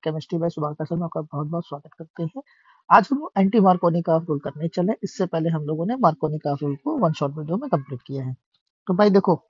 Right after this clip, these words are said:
anti मार्कोनी का के rule के लिए आपको सबसे पहले क्या लेना पड़ेगा? Unsymmetry alkene, ठीक? सीएच थ्री, सीएच,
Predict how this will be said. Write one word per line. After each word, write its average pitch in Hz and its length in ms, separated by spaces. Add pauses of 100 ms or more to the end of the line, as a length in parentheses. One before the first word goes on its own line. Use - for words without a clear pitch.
(160)
anti 175 200
मार्कोनी 202 420
का 180 140
के 175 160
rule 175 220
के 175 160
लिए 185 220
आपको 151 300
सबसे - 260
पहले 170 240
क्या 175 140
लेना 170 240
पड़ेगा? 196 440
Unsymmetry 185 640
alkene, 160 440 (220)
ठीक? 247 180 (800)
सीएच - 720
थ्री, 180 240 (1300)
सीएच, - 880